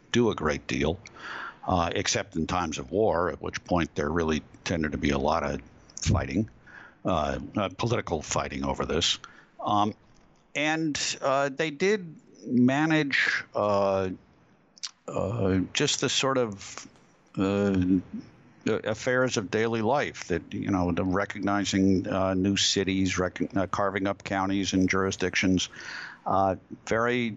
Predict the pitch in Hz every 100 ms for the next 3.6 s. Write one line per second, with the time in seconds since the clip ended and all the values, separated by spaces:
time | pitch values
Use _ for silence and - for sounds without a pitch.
0 | - 107 104 98 101 107 101 - 95 95
1 | - - 101 95 95 92 _ _ _ -
2 | 113 95 95 95 - - 104 113 110 -
3 | 104 101 - 113 107